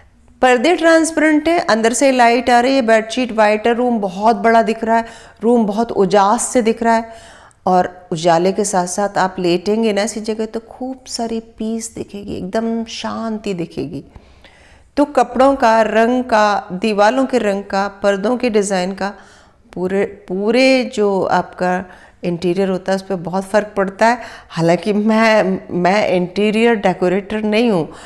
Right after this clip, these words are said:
मैं केवल उतना बता रही हूँ जितना मुझे फील हुआ। हो सकता है कि मैं गलत भी हूँ। आप, अगर आप में से किसी को डिज़ाइनिंग का कुछ पता है तो आप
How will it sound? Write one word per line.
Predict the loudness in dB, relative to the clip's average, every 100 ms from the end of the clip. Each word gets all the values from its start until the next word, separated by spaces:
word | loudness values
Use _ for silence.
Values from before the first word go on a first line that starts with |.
| -18 -4
मैं | 0 2
केवल | 2 2 2
उतना | 0 -2 0 0
बता | 0 2 2
रही | 2 0
हूँ | -2
जितना | -2 -2 0
मुझे | 0 -2
फील | -2 -2 0
हुआ। | 0 -2 -4 -12 -20 -20 -20 _
हो | 2 4
सकता | 2 0 2
है | 2
कि | 2
मैं | 2 4
गलत | 4 4 4
भी | 2 0
हूँ। | 2 0 -2
आप, | -2 -2 -4 -2
अगर | 2 4
आप | 2 2
में | -2
से | -2 -6
किसी | -8 -8 -6 -4 -2
को | -2 -2 -6 -18 -4
डिज़ाइनिंग | 0 4 4 2 0
का | 0
कुछ | -2 -6
पता | -2 -4 0
है | 0 0
तो | 0 0
आप | 0